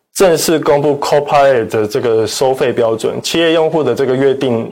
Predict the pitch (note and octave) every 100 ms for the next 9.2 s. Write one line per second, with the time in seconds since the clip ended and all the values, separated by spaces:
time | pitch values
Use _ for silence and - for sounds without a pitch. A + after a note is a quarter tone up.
0 | C3+ C3+ C3 A2 G#2+ A#2+ A2+ - C3+ B2+
1 | G#2+ A2 C3 C3+ A#2+ A2+ - B2 B2 D#3
2 | C3+ A2 B2 C3+ C#3 C#3+ A2 G#2 - B2
3 | B2 B2 A#2+ A#2+ A#2+ A2 A2 A2 - B2+
4 | B2+ - - - - A3+ G3+ E3+ F#3+ D3+
5 | C3 F3+ D3 C3 D3+ C#3+ C3 A#2+ - _
6 | _ - D3 C#3+ C#3+ - - C#3+ E3 F#3
7 | D3+ B2+ D3 D3 D3 C#3 C#3 C#3 C#3+ C#3+
8 | B2 A2+ A#2+ A2 D#3 D3+ B2 - C#3+ C3+
9 | B2+